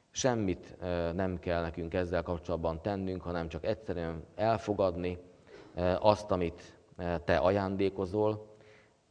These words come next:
és legfőképpen azt, hogy te önmagadat adod nekünk is, és más felekezetű testvéreinknek is.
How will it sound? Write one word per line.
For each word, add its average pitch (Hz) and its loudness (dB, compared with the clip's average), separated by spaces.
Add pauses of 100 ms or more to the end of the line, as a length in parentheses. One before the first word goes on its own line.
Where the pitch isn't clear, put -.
(160)
és - -14
legfőképpen 87 0
azt, - -2 (380)
hogy 80 -6
te - 0
önmagadat 80 0 (200)
adod 82 0
nekünk 101 -4
is, 90 -6 (400)
és - -10
más 95 0
felekezetű 80 -2 (100)
testvéreinknek 76 -4
is. - -8